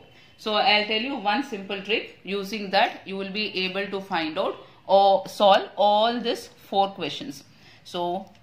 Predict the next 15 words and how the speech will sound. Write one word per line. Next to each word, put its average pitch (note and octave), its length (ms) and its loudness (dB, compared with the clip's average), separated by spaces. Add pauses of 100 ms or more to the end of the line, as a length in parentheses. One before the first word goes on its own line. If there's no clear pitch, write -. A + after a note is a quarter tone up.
(200)
write F#3 220 0
down G#3 300 -2
this F#3+ 160 -8
trick. D3 260 -12 (240)
So - 140 -8
what F3+ 160 2
is G#3 100 -6
the G#3 120 -6
trick F#3+ 300 -6
now? F#3+ 300 -2 (1700)
Observe G3 400 0
carefully. F#3 640 0 (340)
The F#3 120 0
trick G#3 340 -4
is, C4+ 300 -4